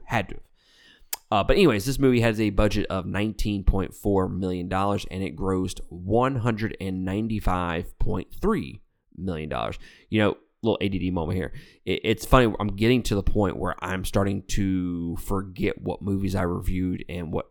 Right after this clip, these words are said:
I haven't. At one point, I could, I could tell you right off the top of my head, "Oh, yeah, absolutely, I reviewed that." But now that we're kinda getting almost to, like, the three hundred mark,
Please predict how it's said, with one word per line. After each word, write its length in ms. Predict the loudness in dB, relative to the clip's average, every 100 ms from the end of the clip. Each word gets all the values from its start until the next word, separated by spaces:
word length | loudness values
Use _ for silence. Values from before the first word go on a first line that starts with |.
| _
I 140 | -6 -6
haven't. 460 | -4 0 0 0 -4 -18 -20 -6 2
At 120 | 6
one 140 | 8
point, 280 | 8 6 4
I 40 |
could, 180 | 0 -4 -4 -8
I 80 |
could 160 | -8 -2
tell 200 | 0 2
you 120 | 0
right 200 | -4 -8 -10 -2
off 140 | 2
the 60 | 4
top 140 | 2
of 60 | -2
my 60 |
head, 200 | -4 -4 0
"Oh, 140 | 2 2
yeah, 240 | 2 -2 2
absolutely, 420 | 2 4 0 -2
I 60 |
reviewed 360 | -4 -6 -6 -4
that." 220 | -6 -6 -12 _ _ _ _
But 220 | 0 0 2
now 260 | 2 4
that 160 | 4 2
we're 400 | 0 2 0 -2
kinda 320 | -2 -2 -2
getting 280 | -2 -2 -2 -2
almost 560 | 2 4 4 2 -4
to, 140 | -2 0
like, 180 | -2
the 80 | -6
three 320 | 0 2 2
hundred 440 | 2 0 2 0 0
mark, 440 | 0 -2 -6 -14